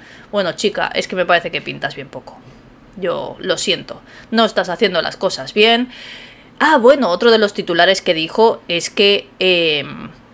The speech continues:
algo que yo ya había comentado, que por su hijo, por el... porque su hijo no vea malas cosas, tanto ella como su marido tragarían sapos.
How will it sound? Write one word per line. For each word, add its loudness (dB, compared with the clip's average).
algo 4
que 0
yo 2
ya 6
había 0
comentado, 0
que 6
por 2
su 2
hijo, 0
por 4
el... -2
porque 0
su -2
hijo 2
no 2
vea 4
malas 0
cosas, 0
tanto 0
ella 2
como 0
su -4
marido 0
tragarían 0
sapos. -6